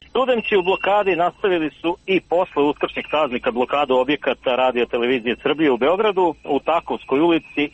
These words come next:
i na Košutnjaku. Oni kažu da ne odustaju od toga da blokade traju sve dok se ne raspiše novi konkurs za članove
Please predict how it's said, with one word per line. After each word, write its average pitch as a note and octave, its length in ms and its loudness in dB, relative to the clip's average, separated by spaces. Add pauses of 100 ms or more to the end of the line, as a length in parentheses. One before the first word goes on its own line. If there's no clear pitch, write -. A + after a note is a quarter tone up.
i C#3 140 -2
na B2+ 180 0
Košutnjaku. A#2+ 640 -4 (440)
Oni D#3+ 180 0
kažu F#3+ 260 0
da F3 120 0
ne E3 80 2
odustaju F#3 500 2
od - 120 -4
toga F#3 220 0
da D#3 120 2
blokade E3+ 420 -2
traju F#3 300 -2 (100)
sve G3 160 0
dok F#3 200 -2 (100)
se F3 100 0
ne D3+ 100 0
raspiše - 480 -2
novi D#3 280 0
konkurs D#3+ 440 -4
za C#3+ 120 0
članove D3+ 520 0